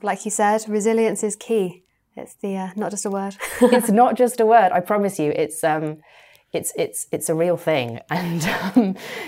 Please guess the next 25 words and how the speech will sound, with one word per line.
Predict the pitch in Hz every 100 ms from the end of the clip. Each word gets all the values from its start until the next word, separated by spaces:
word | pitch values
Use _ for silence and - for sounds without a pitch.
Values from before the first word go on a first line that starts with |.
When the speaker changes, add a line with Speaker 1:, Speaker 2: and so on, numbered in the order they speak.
| 247 -
Speaker 2:
it | 175 -
takes | 185 175
a | 175
while | 165 165 156 147
to, | 151 139 135 - -
to | - 147 131 -
legitimately | 147 147 185 180 160 147 143 135 123 123 - - _ -
get | 147 -
to | 143
the |
point | - 139 131
where | 135 131
you | 131 127
do | 147 135 127
really | 131 127
feel | - 120
very | 117 123 120
resilient. | 120 123 120 110 107
So | - - 120 110 117 - - -
I, | - 123 120 -
I | 139
promise | 131 - 131 120 -
that, | 127 - -
um, | 131 123 123 139 _ _ _ _ _ _ _
that | 135 131